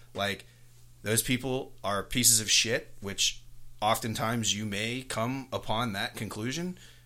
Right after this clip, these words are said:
that's absolutely your right too. But to just immediately fly off the handle and sucker punch somebody, not a good look.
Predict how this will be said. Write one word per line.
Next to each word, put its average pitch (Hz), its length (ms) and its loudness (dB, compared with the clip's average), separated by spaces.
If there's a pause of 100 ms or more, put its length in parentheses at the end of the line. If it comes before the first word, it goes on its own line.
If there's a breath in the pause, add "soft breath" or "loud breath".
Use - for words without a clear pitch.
(260 loud breath)
that's 131 280 4
absolutely 139 520 2
your 131 100 0
right 123 240 -2
too. 135 300 -2 (160)
But 98 260 -2 (280 loud breath)
to 123 60 0
just 123 320 2
immediately 135 380 4
fly 120 220 2
off 117 120 2
the 113 60 -4
handle 110 260 0
and 107 100 -2
sucker 113 280 2
punch 147 200 0
somebody, 165 400 0 (1120)
not 101 180 2
a - 20 -4
good 92 160 -8
look. 80 240 -12